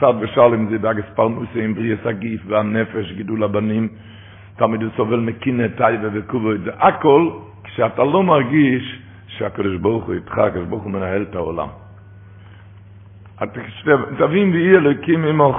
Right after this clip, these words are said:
מה שהחידוש הערים אומר, בשם הרב רבינם שאומרים בכל תפילת ערבית, "וסכננו בעצה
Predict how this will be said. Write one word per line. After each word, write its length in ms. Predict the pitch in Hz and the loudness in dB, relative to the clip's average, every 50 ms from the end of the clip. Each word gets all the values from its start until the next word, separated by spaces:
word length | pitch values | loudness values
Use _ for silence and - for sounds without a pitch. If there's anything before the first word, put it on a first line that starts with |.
| - - - - - - - - - - - - - - - - - - - - | 2 2 2 -6 -14 -18 -20 -20 -20 -20 -20 -20 -20 -20 -20 -20 -20 -18 -8 -6
מה 100 | 117 120 | -6 -4
שהחידוש 460 | - - - - 120 113 113 95 110 | -4 -4 -4 -4 -4 -6 -6 -6 -4
הערים 360 | 110 107 110 113 139 143 147 | -2 -2 -2 0 -2 -2 -2
אומר, 380 | 135 113 113 127 139 139 127 104 - - - - - - - - - - | -2 0 2 2 2 2 2 0 -4 -12 -16 -20 -20 -20 -20 -20 -12 -12
בשם 280 | 113 - - 131 135 139 | -10 -4 -2 0 2 2
הרב 240 | 131 127 123 107 117 | 2 2 2 2 4
רבינם 460 | 117 110 101 98 127 151 147 131 110 | 2 2 2 2 0 0 0 -2 -2
שאומרים 420 | - 120 101 107 104 120 135 143 | -4 -4 -4 -2 -2 -2 -2 0
בכל 280 | 117 110 - - 123 135 120 - | -2 -2 0 0 -2 -2 -2 -6
תפילת 360 | - 120 104 117 135 135 - | -8 0 4 4 4 4 4
ערבית, 480 | 120 113 113 104 117 143 139 139 - - - - | 2 2 2 0 0 -2 -2 -2 -8 -16 -16 -12
"וסכננו 880 | 113 107 92 - - 113 - - - 107 120 135 156 180 180 175 165 147 | -12 -12 -10 -2 -2 -2 -2 -2 -8 -6 -4 -2 0 0 2 0 0 0
בעצה 540 | 127 123 113 110 131 156 156 156 156 - 151 | 0 0 0 4 4 4 4 4 2 -6 -6